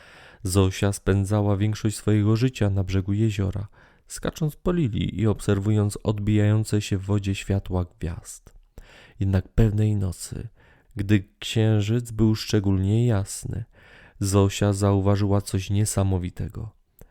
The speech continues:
Liście lilii na jeziorze zaczęły świecić. Każdy liść emitował delikatne, migoczące światło o różnych kolorach. Zafascynowana Zosia zbliżyła się do jednego z liści.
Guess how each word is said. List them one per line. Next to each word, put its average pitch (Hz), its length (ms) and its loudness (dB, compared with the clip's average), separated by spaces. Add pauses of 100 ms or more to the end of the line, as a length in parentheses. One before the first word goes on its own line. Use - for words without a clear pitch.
(180)
Liście 104 480 0
lilii 98 560 0
na 95 280 2
jeziorze 107 580 2
zaczęły 120 380 -2
świecić. - 760 -12 (540)
Każdy 104 480 2
liść 92 480 -4
emitował 107 480 2
delikatne, 120 720 -2
migoczące 110 720 0
światło 104 500 -2
o 107 160 0
różnych 98 400 -2
kolorach. - 720 -6 (560)
Zafascynowana 131 960 2
Zosia 101 380 0
zbliżyła 104 520 0
się 101 160 -4
do 98 120 -2
jednego 107 540 0
z - 140 -8
liści. - 560 -12